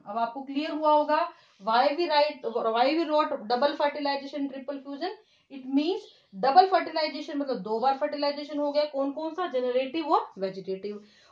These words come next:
और किसी एक fertilization में तीन nucleus fuse कर गए, तो इसलिए इसको क्या बोलेंगे? Triple fusion। I hope कि आपको ये चीज समझ में आई होगी। ठीक है, तो इस तरीके से आप justify कर सकते हो कि किसी भी angiospermic plant के अंदर double fertilization, triple fusion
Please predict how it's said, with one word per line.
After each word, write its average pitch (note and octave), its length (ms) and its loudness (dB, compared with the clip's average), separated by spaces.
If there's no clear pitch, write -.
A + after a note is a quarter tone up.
और B3+ 180 0
किसी E4 240 -2
एक E4 360 0
fertilization C#4 680 0
में F#4 160 -4
तीन F#4 460 4
nucleus D#4+ 600 -2
fuse D4+ 280 -6
कर A#3 180 -4
गए, B3 220 2
तो A#3+ 60 -14
इसलिए C4 220 -4
इसको C#4 180 -8
क्या B3+ 140 -2
बोलेंगे? A#3 420 -2
Triple D4 420 2
fusion। G3 440 -8
I A3 40 -2
hope A#3+ 340 2
कि D#4+ 100 -2
आपको C4 220 0
ये B3+ 100 -6
चीज C4 160 -14
समझ G#3+ 240 -14
में F#4+ 240 -4
आई G#3 280 0
होगी। G3+ 440 -8
ठीक D#4+ 180 -8
है, G#4+ 100 -4
तो C4 120 -6
इस F#4 240 -6
तरीके D4+ 300 -6
से D#4 140 -8
आप D4 240 2
justify D4 480 -4
कर C4+ 140 -6
सकते C4 360 -10
हो A3 260 -6
कि D4+ 120 -8
किसी D#4 340 -8
भी F4 120 -8
angiospermic B3+ 640 -6
plant G#3 380 -10
के G#3 60 -14
अंदर G#3+ 200 -12
double A#3+ 320 -6
fertilization, A3 720 -12
triple G3+ 320 -14
fusion G#3 360 -6